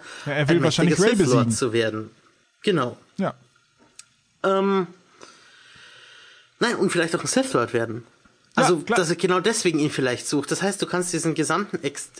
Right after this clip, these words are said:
Speaker 2: Contingency-Kram ausklammern und er versucht einfach wie bei einem Medium Kontakt zum Geist
Speaker 1: Uh.
Speaker 2: aufzunehmen. Das wäre ja auch
Speaker 1: Kurz-,
Speaker 2: möglich.
Speaker 1: kurzer
Speaker 2: Und dadurch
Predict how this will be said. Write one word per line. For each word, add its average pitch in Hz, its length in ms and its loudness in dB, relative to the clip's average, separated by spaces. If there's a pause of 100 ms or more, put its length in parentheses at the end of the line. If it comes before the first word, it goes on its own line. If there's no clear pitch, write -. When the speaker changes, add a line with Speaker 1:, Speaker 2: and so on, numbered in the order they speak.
(340)
Speaker 2:
Contingency-Kram 143 1200 -2
ausklammern 156 840 -2
und 156 160 -4
er 151 80 0
versucht 156 320 -4
einfach 156 360 -8
wie 170 100 -4
bei 165 180 -2
einem 139 240 -4
Medium 151 420 -2 (360)
Kontakt - 420 -4
zum 196 160 4
Geist 160 320 4
Speaker 1:
Uh. 131 100 4
Speaker 2:
aufzunehmen. 117 580 -4
Das - 200 -6
wäre 131 120 0
ja 131 180 -2
auch 156 100 2
Speaker 1:
Kurz-, 247 140 2
Speaker 2:
möglich. 113 580 -4 (400)
Speaker 1:
kurzer 226 420 2
Speaker 2:
Und 220 120 6
dadurch 180 240 2